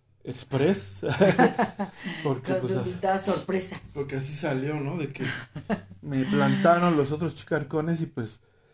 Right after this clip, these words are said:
Speaker 1: dije, "¿Qué hago? ¿Qué hago?". Y, pues, mi mamá me dijo, "Si quieres, yo te apoyo". Dije, "Bueno, pues, órale, pues", ¿no? Entonces, <coughs> vamos a iniciar con mi mamá.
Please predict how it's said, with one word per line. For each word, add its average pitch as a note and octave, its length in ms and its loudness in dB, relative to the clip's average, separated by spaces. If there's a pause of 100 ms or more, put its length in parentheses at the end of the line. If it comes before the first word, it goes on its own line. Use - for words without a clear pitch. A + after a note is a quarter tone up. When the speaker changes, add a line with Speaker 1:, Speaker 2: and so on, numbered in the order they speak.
(200)
Speaker 1:
dije, A#2+ 280 -6
"¿Qué C#3 160 2
hago? C3+ 280 0
¿Qué C3+ 140 -4
hago?". D3 380 0 (840)
Y, C3+ 60 -4
pues, A2+ 160 -6
mi B2 80 0
mamá A#2+ 160 0
me C3 100 0
dijo, C3 140 -4
"Si - 100 -14
quieres, C#3 240 -2
yo C3+ 100 0
te D3+ 80 0
apoyo". D3+ 380 4
Dije, B2+ 180 -4
"Bueno, A#2+ 340 -6
pues, - 140 -14
órale, A2+ 240 -4
pues", G#2+ 240 -12 (720)
¿no? D#3 240 -8 (1300)
Entonces, D3+ 560 4
<coughs> - 1120 -6
vamos F3 220 0
a - 20 0
iniciar D#3 340 0
con D3 120 0
mi C3 80 4
mamá. D#3+ 500 6